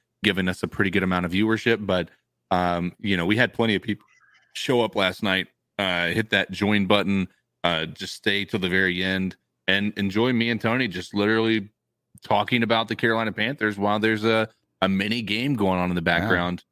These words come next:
Speaker 1: Um,
Speaker 2: Right.
Speaker 1: and we're gonna, we're working on trying to do some things to up the production value. I know that that game doesn't look incredible, uh, when I stream it that way. So we're working on some things behind the scenes to try to see if we can make that a little
Speaker 2: Stop,
Speaker 1: bit better. But
Speaker 2: stop. It looks fine, but we are, we are, we're gonna make, we're getting better each week, guys.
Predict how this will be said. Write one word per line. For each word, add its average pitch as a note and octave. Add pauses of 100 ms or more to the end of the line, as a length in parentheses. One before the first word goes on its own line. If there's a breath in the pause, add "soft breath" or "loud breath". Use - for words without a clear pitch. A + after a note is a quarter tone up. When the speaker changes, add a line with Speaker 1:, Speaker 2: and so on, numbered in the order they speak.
(440)
Speaker 1:
Um, F2
Speaker 2:
Right. -
Speaker 1:
and G2
we're A#2+
gonna, D3+
we're C#3
working C#3
on A2+
trying A2
to G#2
do G2
some G#2
things G2+
to F#2+
up G2
the F#2
production G2
value. F#2+
I F#2+
know G#2
that F#2
that F#2+
game F#2+
doesn't F#2
look F#2
incredible, F2+ (320)
uh, F2
when F2+
I F2
stream G2+
it G2
that F#2+
way. G2 (320)
So A#2+
we're A2
working A2
on G#2
some G2
things F#2+
behind F2+
the F#2
scenes F2+
to F#2
try F#2+
to F2
see -
if E2
we F2+
can F2+
make F2
that F2+
a F2
little F2
Speaker 2:
Stop, F2
Speaker 1:
bit F2+
better. F2+
But F2
Speaker 2:
stop. F2
It D2
looks F#2+
fine, E2
but E2+
we F#2
are, D#2+
we G2
are, F2
we're F2+
gonna F#2+
make, F2+
we're G#2+
getting A2
better F2
each E2+
week, E2
guys. E2